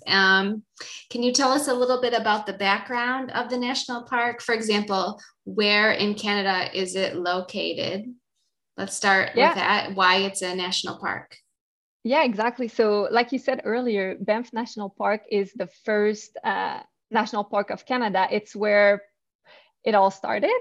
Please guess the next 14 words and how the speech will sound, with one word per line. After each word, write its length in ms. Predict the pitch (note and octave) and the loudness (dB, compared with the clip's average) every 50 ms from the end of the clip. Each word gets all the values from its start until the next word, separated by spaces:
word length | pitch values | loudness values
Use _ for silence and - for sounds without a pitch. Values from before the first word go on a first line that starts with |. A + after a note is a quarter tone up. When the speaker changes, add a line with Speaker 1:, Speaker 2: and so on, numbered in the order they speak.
| - D#4+ - - | -2 -6 -6 -8
Speaker 1:
<laughs> 160 | - G#3+ G3+ | -8 -4 0
Speaker 2:
Uh, 420 | A#3 C#4 A3 G#3+ A#3 A3 G#3+ G#3 - - | 2 2 2 2 2 4 4 4 4 2
and 120 | G#3+ G#3+ | 0 2
it's, 300 | G#3+ G#3+ G#3+ - - - | 2 0 0 -2 2 6
<laughs> 280 | C#4+ A#3+ E3+ - - C4 | 6 8 8 8 8 10
and 120 | B3+ B3 | 10 8
it's 180 | B3 B3 - A3 | 8 6 4 2
one 180 | B3+ C4+ C4 | 4 4 4
of 120 | C4 A#3 G#3+ | 4 4 4
the 100 | A#3 A3+ | 2 2
most, 640 | G#3+ G#3+ G#3+ G#3 G#3+ G#3+ A3 G#3+ - - - - | 4 4 4 6 6 6 4 2 -2 -8 -8 -4
uh, 220 | - A3 G#3+ F#3 F#3 | 0 0 0 0 0
visited 380 | F#3 A3 G#3 A3 G#3+ G#3 G3 E3 - G#3 | -4 -4 -4 -4 -4 -4 -6 -8 -8 -10
one. 360 | G#3+ G3+ G#3 G#3+ A#3+ D#4 F#4 | -8 -6 -6 -4 -4 -6 -8